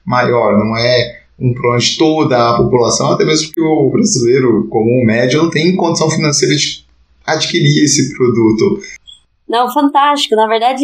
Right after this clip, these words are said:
Speaker 2: você trouxe uma pergunta que tá muito conectada ao momento difícil de lançamento de um aplicativo de rastreabilidade de carne bovina, que é um momento onde o Brasil passa por uma dificuldade econômica muito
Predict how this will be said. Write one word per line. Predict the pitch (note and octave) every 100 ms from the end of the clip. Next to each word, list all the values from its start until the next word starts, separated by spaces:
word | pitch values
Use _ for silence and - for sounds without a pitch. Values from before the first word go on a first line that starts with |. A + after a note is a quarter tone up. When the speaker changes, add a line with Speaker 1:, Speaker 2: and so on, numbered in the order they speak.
| C#4
Speaker 2:
você | A3 A#3+
trouxe | A#3 B3 C#4 C#4
uma | C4
pergunta | B3+ A#3 G3 G#3
que | A#3+
tá | A3
muito | G#3+ B3 -
conectada | A#3+ A3+ A3 - A3 A3
ao | A3+
momento | B3 A#3+ A3 A3 A#3+ D4+ E4+ E4+ D#4+
difícil | C#4 C#4+ - B3 C#4 E4+ D4+
de | C4+
lançamento | C4+ C4+ C4 A3+ A#3+ B3
de | A3
um |
aplicativo | A#3 A3+ A3+ A3+ - - B3+
de | C#4
rastreabilidade | B3+ C4 A#3 A#3 G#3+ G#3
de | G#3+
carne | - G3+
bovina, | G3 G3+ - C#3+ - - -
que | G#3+
é |
um | A3+
momento | A#3+ A#3
onde | A3
o | G#3+
Brasil | G#3+ G#3 G#3+ G#3+
passa | - F#3 F#3+ - F3 -
por | F#3+
uma | F#3+ F#3+
dificuldade | - G3 F#3+ G4
econômica | G3 - F3+ F3+ -
muito | E4